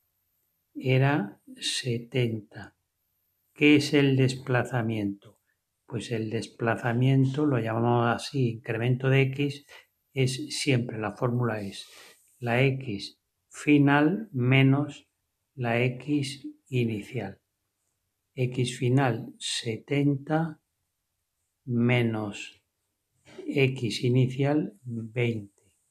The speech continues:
Luego el desplazamiento ha sido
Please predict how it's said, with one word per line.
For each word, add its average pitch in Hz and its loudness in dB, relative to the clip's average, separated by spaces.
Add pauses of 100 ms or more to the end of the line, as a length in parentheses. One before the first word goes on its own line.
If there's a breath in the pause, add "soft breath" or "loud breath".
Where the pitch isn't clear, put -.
(220)
Luego 110 -8
el 120 -2
desplazamiento 135 0
ha 120 -4
sido 139 -2